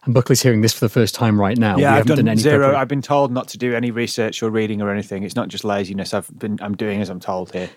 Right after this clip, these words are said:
Speaker 1: So <laughs> we're gonna do our very own version of the Fortean Review of the Year. And, um,
Speaker 2: Okay.
Speaker 1: I have no, I have absolutely, like, no originality left at all. So I'm just gonna call it the Weird Review of the Year.
Speaker 2: Uh-huh.
Speaker 1: Uh, please don't sh-, please don't sue me. Um,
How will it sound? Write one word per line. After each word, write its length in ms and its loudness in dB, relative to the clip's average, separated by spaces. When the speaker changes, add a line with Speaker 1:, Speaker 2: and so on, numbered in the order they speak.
Speaker 1:
So 300 2
<laughs> 60 2
we're 140 6
gonna 220 4
do 340 4
our 100 0
very 260 4
own 140 2
version 480 2
of 120 -8
the 60 -4
Fortean 380 4
Review 280 2
of 40 -2
the 80 0
Year. 280 2
And, 300 4
um, 80 2
Speaker 2:
Okay. 220 0
Speaker 1:
I 100 2
have 140 4
no, 340 4
I 80 -6
have 140 0
absolutely, 400 2
like, 340 0
no 140 4
originality 560 0
left 240 0
at 120 -2
all. 240 2
So 280 4
I'm 120 -2
just 120 -2
gonna 140 4
call 220 2
it 180 -2
the 80 4
Weird 280 2
Review 300 2
of 80 0
the 80 2
Year. 260 2
Speaker 2:
Uh-huh. 240 -4
Speaker 1:
Uh, 180 -2
please 220 4
don't 200 0
sh-, 160 -4
please 180 -2
don't 160 -2
sue 180 2
me. 140 2
Um, 340 4